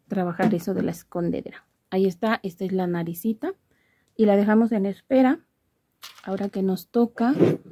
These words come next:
dejen revisar, nariz, paticas, tenemos las dos patitas, una con hilo, otra sin hilo, los dos bracitos, uno con hilo, otro sin hilo,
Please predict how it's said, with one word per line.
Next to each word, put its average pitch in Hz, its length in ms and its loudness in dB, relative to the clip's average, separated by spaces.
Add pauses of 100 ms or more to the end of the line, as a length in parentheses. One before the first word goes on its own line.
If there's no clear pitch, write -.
(220)
dejen 180 260 -6
revisar, 170 560 -2
nariz, 208 920 2 (600)
paticas, 208 840 -2
tenemos 185 360 0
las 170 200 -2
dos 170 200 -6
patitas, 202 760 -4 (500)
una 190 280 4
con 170 220 0
hilo, 202 380 4
otra 175 300 -6
sin 175 280 -2
hilo, 208 380 4 (420)
los 185 240 -2
dos 202 220 2
bracitos, 202 840 0
uno 185 240 -2
con 180 240 -2
hilo, 220 360 4
otro 180 300 -8
sin 185 300 2
hilo, 220 420 6